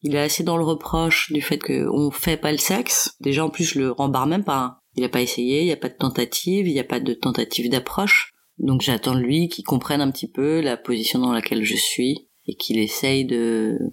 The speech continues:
de réussir à, à m'emmener dans une danse avec lui, une nouvelle danse, voilà.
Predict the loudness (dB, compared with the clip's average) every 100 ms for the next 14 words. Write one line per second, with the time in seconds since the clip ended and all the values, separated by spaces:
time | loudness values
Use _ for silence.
0 | -6 -4 0 0 0 0 0 0 0 0
1 | 0 -2 -4 -2 0 2 2 2 0 0
2 | 0 0 2 -2 -2 -2 -2 0 2 2
3 | 2 0 0 -2 -2 -2 -2 -4